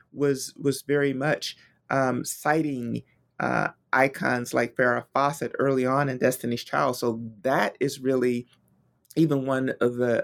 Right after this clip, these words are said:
um, examples that's important for me. So there are other things that I've written about Beyonce studies that go in a different direction and that acknowledge more of that, you know, and, and have been published separately and in the anthology, Beyonce and the World.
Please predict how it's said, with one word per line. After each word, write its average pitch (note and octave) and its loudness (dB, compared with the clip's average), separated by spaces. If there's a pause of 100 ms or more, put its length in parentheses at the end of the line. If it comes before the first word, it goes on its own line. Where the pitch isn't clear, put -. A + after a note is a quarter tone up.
um, A#2 0
examples B2+ 0
that's A#2 -6
important B2 0
for C3 -4
me. C3 0
So C#3+ -2
there B2 4
are - 0 (140)
other G#3 2 (140)
things C3+ 2
that C3+ -2
I've C3+ -2
written C3 4
about A#2+ 0
Beyonce B2 0
studies C3 0
that - -6
go C3 2
in C3+ -2 (200)
a - 0
different C#3+ 0
direction B2 -2
and B2 -4
that A#2+ 2
acknowledge B2 0
more A#2 0 (200)
of A#2+ 0
that, C3 0 (300)
you C3 0
know, B2+ 2
and, A#2+ 2
and A#2 2
have B2 0
been A#2+ -2
published A#2+ -2
separately D3 2
and C3 2
in B2 0
the A#2 -2
anthology, B2 0 (340)
Beyonce A#2+ 2
and A#2 -4
the A#2 -2
World. A#2 0